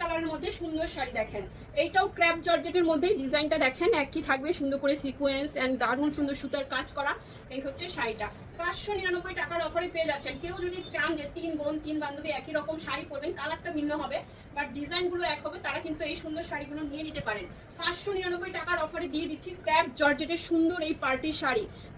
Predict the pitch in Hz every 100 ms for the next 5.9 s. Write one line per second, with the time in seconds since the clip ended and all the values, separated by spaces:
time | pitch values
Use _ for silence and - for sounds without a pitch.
0 | 285 302 381 381 359 381 349 330 349 349
1 | 349 339 349 339 294 330 359 370 - 320
2 | 311 302 330 339 311 277 226 - - -
3 | 311 339 359 359 359 370 392 330 330 392
4 | 359 320 320 320 359 370 294 311 285 -
5 | - 330 202 - - - 285 339 349